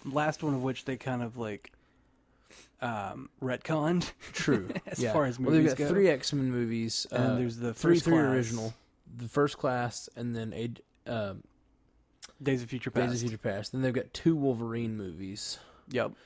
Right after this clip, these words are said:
Speaker 2: Is that all? Is that the
Speaker 1: Wait,
Speaker 2: se-, that's
Speaker 1: is
Speaker 2: seven.
Speaker 1: it, is it two? It's, uh,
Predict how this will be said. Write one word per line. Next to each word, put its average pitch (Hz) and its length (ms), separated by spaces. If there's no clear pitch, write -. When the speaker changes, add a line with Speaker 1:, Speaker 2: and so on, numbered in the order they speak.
Speaker 2:
Is - 60
that 113 160
all? 131 260
Is - 40
that 107 120
the 135 100
Speaker 1:
Wait, 135 240
Speaker 2:
se-, - 40
that's 127 140
Speaker 1:
is 151 80
Speaker 2:
seven. - 380
Speaker 1:
it, - 20
is 165 120
it 190 120
two? 202 340
It's, - 240
uh, 117 280